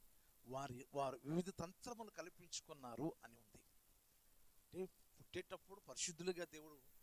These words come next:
పుట్టించాడు, కానీ పెరిగి పో-, పోను పోను వివిధ, వివిధ తంత్రములతో, ఈ లోక సంబంధమైన ఆశలతో, నేత్రాశ, శరీర-, శరీరాశ, జీవపు డంబంతో వారి జీవితాలు చెరుపుకున్నారు. కనుక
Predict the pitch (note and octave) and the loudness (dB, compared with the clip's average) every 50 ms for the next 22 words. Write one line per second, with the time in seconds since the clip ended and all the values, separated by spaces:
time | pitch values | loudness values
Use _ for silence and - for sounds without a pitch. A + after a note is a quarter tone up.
0 | - - - - - - - F3+ F#3 - - - C#3 - - - - - - - | -20 -14 -8 -8 -6 0 0 0 2 2 0 0 -2 -10 -16 -20 -20 -20 -20 -20
1 | - - - - - - - - - - - C3+ C#3+ C#3+ - - - D3+ D#3+ F#3 | -20 -20 -20 -20 -20 -20 -20 -20 -10 -4 -4 -2 0 0 2 8 8 8 8 8
2 | E3+ D3+ - - E3 E3+ F3 - - E3 F3 F#3 F#3+ F#3 - E3 E3+ D#3+ D#3 D#3+ | 4 0 6 8 8 8 8 4 0 2 4 4 4 2 2 0 0 0 -2 -6
3 | D3 B2+ - - - - - - - - - C#3+ D3 C3 D#3 D3 D#3 - C3+ D3+ | -8 -10 -14 -18 -20 -20 -20 -20 -20 -14 -8 -6 0 0 0 0 0 -6 -8 -8
4 | D#3+ E3+ D#3+ E3+ - - E3+ E3+ G#3 G#3+ - A#3 A3 G#3+ G3+ F#3 D3+ C#3 - - | -8 -4 -2 -4 -2 -2 -4 -4 -4 -8 -8 -8 -8 -8 -8 -10 -10 -12 -12 -12
5 | G#2 G2 - - - - - - - - - - - - - - D3 E3 F#3 - | -14 -14 -16 -18 -20 -20 -20 -20 -20 -20 -20 -18 -18 -18 -18 -4 -4 -4 -2 -2
6 | E3+ E3 - - D#3+ D#3 D#3 D3+ D3+ C#3+ C#3+ C#3 C#3 C3+ C3 C3 A#2+ - - - | -4 -4 -2 -2 0 0 0 -2 2 2 2 2 0 -4 -6 -8 -12 -14 -16 -20
7 | - - - - - - - - A2+ C3 C#3 - - - A#2 A2+ B2 - - - | -20 -20 -20 -20 -20 -20 -14 -4 -2 0 4 4 2 2 0 -6 -10 -10 -10 -10
8 | - - - B2+ C#3+ C#3+ - D3 C3 C3 - - - - C3+ B2+ C#3 C3+ - - | -10 -8 -6 -6 -6 -6 -4 -6 -6 -4 -4 -4 -4 -4 -4 -4 -4 -4 -4 -6
9 | - - - - C#3+ D3+ D#3 C#3+ - B2 - - B2 - - - - - - - | -6 -6 -4 -2 0 0 -2 -2 -2 -2 -2 -2 -2 -2 -8 -16 -20 -20 -20 -6
10 | - - D3+ D#3 E3+ F3+ - - D3+ - - E3 F#3+ G3+ G#3+ A#3 A#3 A3+ - - | 2 6 8 10 10 8 8 4 -2 2 2 2 2 2 -2 -4 -4 -4 -6 -4
11 | G3+ E3+ D3+ C3+ - - C3+ C#3 D#3 - - D3 C3+ - - - C#3+ C#3+ C#3+ - | -2 -2 -2 -2 -4 -4 -4 -4 -4 0 0 0 0 0 -4 -4 -4 -6 -10 -16
12 | - - C3+ C3 B2+ B2+ - - - - - - - - - - - - - - | -18 -20 -18 -18 -16 -18 -18 -18 -20 -20 -20 -20 -20 -20 -20 -20 -20 -20 -20 -20
13 | - - - C#3+ D#3+ D#3+ - | -18 -16 -12 -12 -12 -10 -10